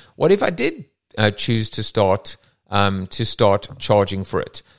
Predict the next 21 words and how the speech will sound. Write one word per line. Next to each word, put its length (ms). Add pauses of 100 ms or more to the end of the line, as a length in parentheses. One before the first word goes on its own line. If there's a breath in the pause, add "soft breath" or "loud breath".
(140 soft breath)
Would 220
fifteen 460
hundred 360
dollars 400
be 180
worth 360
it 160
for 260
the 180
entire 460
year? 420
Maybe, 600
maybe 320
not. 420 (540)
You 120
know, 320
if 200
you 160
divided 600
that 240
into 340